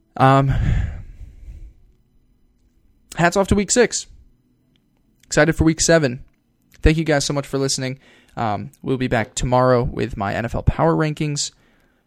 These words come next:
Thursday with a deep dive, Friday with picks against the spread. Make sure to follow me on Twitter at Blake Andrew Pace. Um, make sure to keep, uh,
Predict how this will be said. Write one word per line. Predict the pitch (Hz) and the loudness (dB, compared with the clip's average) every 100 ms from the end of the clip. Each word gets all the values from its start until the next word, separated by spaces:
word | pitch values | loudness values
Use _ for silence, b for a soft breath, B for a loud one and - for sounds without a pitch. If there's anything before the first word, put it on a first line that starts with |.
| _ | _
Thursday | 135 135 131 | -2 0 0
with | 123 | 0
a | 113 | 0
deep | 131 127 | -2 -2
dive, | - 127 120 - - - | 0 0 0 -2 -10 -4
Friday | 123 127 | 0 0
with | 113 | -2
picks | 147 131 | -4 -4
against | - 120 - | -6 -6 -6
the | - | -6
spread. | - 127 123 135 - _ _ - | 0 0 0 -6 -18 _ _ -10
Make | 131 131 | -6 0
sure | 135 | 0
to | 120 | 0
follow | 127 123 | 0 -2
me | 127 127 | -2 -4
on | 117 117 | -4 0
Twitter | - 123 107 | 2 2 0
at | 110 - | -2 -4
Blake | 120 117 | -6 -8
Andrew | 104 - | -10 -4
Pace. | - 175 175 - - b b b b b - | 0 0 0 -8 -14 b b b b b -12
Um, | 98 104 - - - | -10 -8 -10 -12 -16
make | - 123 | -12 -6
sure | 135 | -4
to | 127 | -4
keep, | - 123 - | -4 -4 -2
uh, | 107 107 | -2 -4